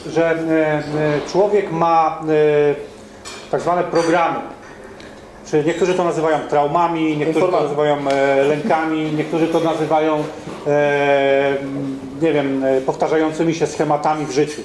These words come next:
Speaker 1: tak? I myśmy odkryli, że te schematy, te programy, te traumy, e, są nam aplikowane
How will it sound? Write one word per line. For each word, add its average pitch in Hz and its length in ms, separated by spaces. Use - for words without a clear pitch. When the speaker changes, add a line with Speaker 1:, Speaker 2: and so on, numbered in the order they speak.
Speaker 1:
tak? 143 220
I 135 60
myśmy 220 280
odkryli, 180 500
że 160 120
te 175 140
schematy, 180 500
te 156 120
programy, 160 420
te 151 120
traumy, 147 600
e, 143 200
są 185 300
nam 185 220
aplikowane 170 880